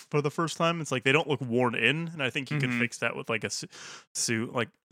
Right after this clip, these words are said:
Speaker 1: he shouldn't look like he's in a prom suit the whole time. <laughs>
Speaker 2: Yeah, that's, and that's the other thing too, is I'm like, uh, ho-, I, will I feel that way as the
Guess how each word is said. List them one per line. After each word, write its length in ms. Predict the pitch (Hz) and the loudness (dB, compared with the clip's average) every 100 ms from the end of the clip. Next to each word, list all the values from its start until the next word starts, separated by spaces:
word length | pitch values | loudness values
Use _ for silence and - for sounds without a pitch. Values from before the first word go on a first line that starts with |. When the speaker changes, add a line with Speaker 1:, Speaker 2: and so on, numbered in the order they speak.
| - - _ | -20 -20 _
Speaker 1:
he 80 | 151 | 2
shouldn't 240 | 165 175 | 4 4
look 120 | 165 156 | 4 4
like 140 | 151 | 4
he's 160 | 151 135 | 4 2
in 100 | 127 | 2
a 60 | |
prom 340 | 113 135 127 120 | 2 4 4 2
suit 220 | 127 127 | -2 -2
the 80 | 127 | -2
whole 140 | 117 | -4
time. 280 | 120 139 131 - | -2 2 2 0
<laughs> 60 | - - - - 214 - 247 | -6 -8 -8 0 0 4 4
Speaker 2:
Yeah, 220 | 160 139 127 | 6 6 6
that's, 240 | 214 226 | 2 0
and 120 | 202 | 2
that's 140 | 190 208 | 2 4
the 80 | 262 | 4
other 120 | 220 | 6
thing 180 | 196 160 | 2 2
too, 220 | 160 135 | 4 4
is 120 | 131 | 4
I'm 120 | 127 | 2
like, 420 | 127 127 120 - - _ _ - | 0 0 -2 -6 -20 _ _ -2
uh, 100 | 156 | -2
ho-, 160 | - 185 | 0 2
I, 140 | 185 - - - - | 2 2 -6 -12 -8
will 180 | 156 165 | 0 4
I 80 | 165 | 4
feel 280 | - 175 180 | 6 6 8
that 160 | 175 | 8
way 140 | 175 175 | 8 6
as 140 | 165 | 4
the 160 | 143 | 0